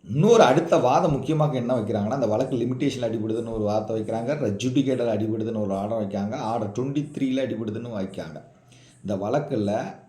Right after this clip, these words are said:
ஆர்டர் ட்வென்டி த்ரீல இந்த வழக்கு அடிபடுதா அப்படிங்கிற விஷயத்தை முக்கியமாக பரிசீலிக்காங்க.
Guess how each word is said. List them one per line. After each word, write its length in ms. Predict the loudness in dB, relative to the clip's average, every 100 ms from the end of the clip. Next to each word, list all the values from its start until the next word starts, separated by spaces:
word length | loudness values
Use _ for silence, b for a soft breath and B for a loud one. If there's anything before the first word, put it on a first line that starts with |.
| -10
ஆர்டர் 400 | -4 -4 -4 -2
ட்வென்டி 300 | 0 0 0
த்ரீல 300 | -2 0 0
இந்த 140 | 0
வழக்கு 280 | 0 0 -2
அடிபடுதா 440 | -4 -4 -4 -2 -2
அப்படிங்கிற 300 | -2 -4 -6
விஷயத்தை 440 | -6 -6 -8 -6
முக்கியமாக 880 | -8 -8 -8 -6 -6 -6 -6 -10 -16 -20 _ _ _
பரிசீலிக்காங்க. 680 | -4 -4 -4 -6 -6 -12 -14